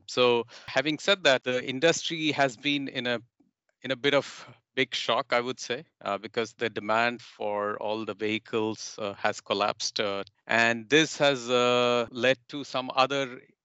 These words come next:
challenges for the industry itself. So, so as you might have heard and seen in the news, uh, the automo-,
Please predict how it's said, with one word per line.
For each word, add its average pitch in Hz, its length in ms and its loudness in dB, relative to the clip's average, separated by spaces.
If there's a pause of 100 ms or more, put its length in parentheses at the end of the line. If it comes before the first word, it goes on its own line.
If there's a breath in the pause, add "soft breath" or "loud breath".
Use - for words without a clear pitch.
challenges 135 540 -2
for 120 240 -8
the 117 100 -4
industry 113 480 -6
itself. 135 400 -6
So, 104 420 -10 (600 soft breath)
so 123 120 -8
as 117 240 2
you 110 80 -10
might 117 220 0
have 107 120 -2
heard 120 360 0
and 110 160 -4
seen 117 260 -8
in 110 120 -8
the 104 80 -14
news, 147 500 -4
uh, 107 400 -6
the 101 80 -12
automo-, 107 400 -6